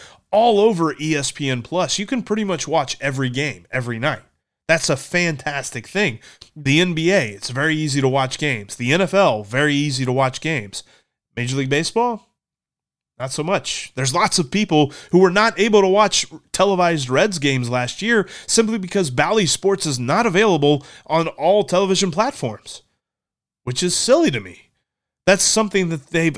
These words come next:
absolutely got to figure out and absolutely gotta fix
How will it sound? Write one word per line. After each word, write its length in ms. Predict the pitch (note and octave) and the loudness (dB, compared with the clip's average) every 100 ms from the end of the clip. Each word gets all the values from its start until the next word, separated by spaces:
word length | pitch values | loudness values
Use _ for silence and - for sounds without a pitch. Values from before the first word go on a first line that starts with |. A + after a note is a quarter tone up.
| - | -2
absolutely 840 | D#3 F#3+ - - F#3 F3 F3+ D3 C3+ | -2 -2 -2 -2 0 2 0 -2 -6
got 440 | C3 B2+ F3 - | -2 0 0 -2
to 100 | D#3 | -8
figure 320 | C3 D#3 C#3+ | -4 -2 2
out 160 | C#3+ E3+ | 2 2
and 80 | E3 | 0
absolutely 500 | G3 - G#3 G3 G3 | -2 0 -2 -2 -2
gotta 180 | G3 | -2
fix 440 | F3 A#3 G#3+ - | 0 0 0 -2